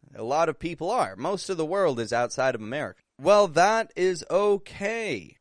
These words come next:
because we've got the internet, because we have resources like, well, this right now, this medium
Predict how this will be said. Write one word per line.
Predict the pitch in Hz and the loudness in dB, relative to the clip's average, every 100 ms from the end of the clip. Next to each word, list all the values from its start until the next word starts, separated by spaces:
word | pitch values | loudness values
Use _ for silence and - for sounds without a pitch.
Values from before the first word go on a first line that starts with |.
| - | -8
because | 147 - 220 190 | -4 0 2 2
we've | 185 175 - | 0 0 2
got | 160 165 | 2 2
the | 139 127 | -2 -2
internet, | 123 104 85 - - | -2 -4 -8 -12 -8
because | 143 208 208 175 | -4 -2 -2 -2
we | 180 | -4
have | 185 180 127 | -2 -4 -4
resources | 156 190 - 160 147 - 139 131 - _ _ - | -6 -4 -2 0 0 -2 -6 -6 -10 _ _ -2
like, | 127 135 127 - _ _ | 2 2 0 -8 _ _
well, | 123 156 151 - - | 0 0 0 -6 -2
this | 143 156 - | 0 0 -6
right | 95 143 151 - | -2 0 0 -6
now, | 107 131 113 92 _ | -8 -4 -4 -8 _
this | 123 131 - - _ _ _ - | -4 -4 -6 -14 _ _ _ -14
medium | 113 185 214 143 120 113 | -6 -4 -2 -4 -4 -8